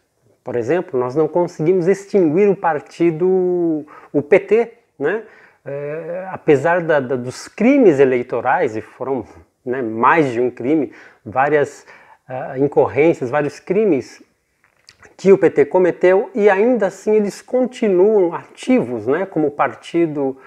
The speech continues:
ah, político, né? Então, veja a dificuldade, é, que é todo esse aparelhamento, né, do comunismo, ah, dentro da no-, da, das nossas estruturas, né, das, das leis, ah,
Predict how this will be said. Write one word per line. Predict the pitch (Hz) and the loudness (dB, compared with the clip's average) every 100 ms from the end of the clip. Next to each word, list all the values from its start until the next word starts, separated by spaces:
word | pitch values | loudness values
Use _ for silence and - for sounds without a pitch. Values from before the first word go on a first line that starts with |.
| - - - _ | -20 -20 -20 _
ah, | 135 127 123 123 | -8 -4 -4 -4
político, | - 151 214 214 110 - 113 - | 0 4 4 0 -10 -16 -20 -4
né? | 139 202 - - - - - | -2 -2 -8 -20 -20 -20 -4
Então, | 170 165 240 196 | -2 2 2 2
veja | 156 214 214 | 4 4 4
a | |
dificuldade, | 196 160 - 208 180 143 175 196 139 131 131 196 | -2 -6 -8 -4 -4 -2 -2 -2 -2 -2 -2 -4
é, | 139 | -4
que | 135 - 185 165 | -6 -6 0 2
é | 160 170 175 - _ _ | 4 2 -2 -6 _ _
todo | 214 214 190 | 2 4 2
esse | 175 - | 0 -2
aparelhamento, | 170 - 151 165 180 156 131 139 196 208 - 120 | -4 0 2 2 2 0 0 2 2 0 -6 -10
né, | 113 123 | -8 -10
do | 123 120 127 185 208 202 - | -12 -8 -2 0 0 -2 -2
comunismo, | 196 175 156 165 175 180 185 185 - - - _ | 0 2 2 2 2 0 -2 -2 -12 -20 -20 _
ah, | 147 147 | -4 -2
dentro | 135 135 214 240 208 | -2 2 2 2 -4
da | 170 165 | -4 -2
no-, | 160 165 | -2 -4
da, | 151 147 147 139 135 | -6 -6 -4 -6 -6
das | 135 147 | -6 -4
nossas | 139 208 214 180 156 | 0 -2 0 -2 -2
estruturas, | 170 - 147 - 156 180 151 120 | -6 -6 -8 -4 0 2 2 0
né, | 127 | -4
das, | 123 120 113 | -4 -4 -8
das | 127 120 - | -8 -10 -6
leis, | 131 180 185 127 104 | 0 4 4 2 -2
ah, | 120 127 - 127 120 120 | -6 -6 -8 -10 -10 -12